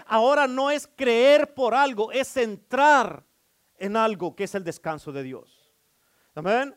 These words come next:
Sabiendo que cuando descansas, escucha esto,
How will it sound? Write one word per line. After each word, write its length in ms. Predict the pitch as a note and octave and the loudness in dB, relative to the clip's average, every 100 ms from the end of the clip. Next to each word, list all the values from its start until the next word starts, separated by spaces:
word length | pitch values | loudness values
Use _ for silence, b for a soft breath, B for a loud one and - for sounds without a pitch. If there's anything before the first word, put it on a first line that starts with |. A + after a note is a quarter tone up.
| b | b
Sabiendo 580 | - A#3 G#3+ C#4 E4 D#4+ | 0 2 2 0 0 -2
que 160 | C4 A#3+ | -6 -4
cuando 320 | A3+ A3 G#3+ | -4 -2 -2
descansas, 640 | F#3+ - - D4+ C#4 G#3 E3+ | -2 -6 -4 -2 -2 -8 -10
escucha 480 | D#3 C4+ C4+ C#4+ | -12 -12 -6 -4
esto, 300 | B3 - F3 | -4 -8 -14